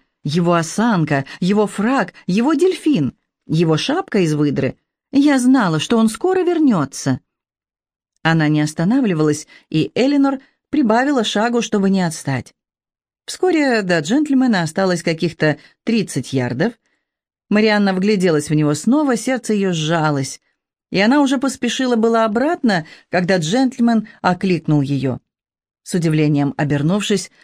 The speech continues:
она узнала Эдварда Ферреса. Лишь ему одному во всем свете могла она в тот миг простить, что он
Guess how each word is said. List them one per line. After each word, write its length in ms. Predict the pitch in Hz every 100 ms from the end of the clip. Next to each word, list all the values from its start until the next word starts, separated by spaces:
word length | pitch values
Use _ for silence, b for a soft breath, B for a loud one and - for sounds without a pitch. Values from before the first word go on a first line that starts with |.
| b
она 320 | 156 156 139
узнала 580 | 143 127 165 196 175 156 b _
Эдварда 680 | 185 190 170 165 160 160 147 - _
Ферреса. 680 | - 160 131 131 - - - _ _ _ _ _ -
Лишь 240 | 196 -
ему 240 | 185 185 208
одному 560 | 185 180 180 196 233
во 140 | 185 160
всем 220 | 170 151
свете 500 | 160 160 143 143 135 B B
могла 380 | B 170 156 160
она 180 | 151 143
в 60 | -
тот 180 | 139
миг 220 | 165 156 -
простить, 500 | 151 143 - 208 185
что 340 | - 147 -
он 360 | - 214 233 220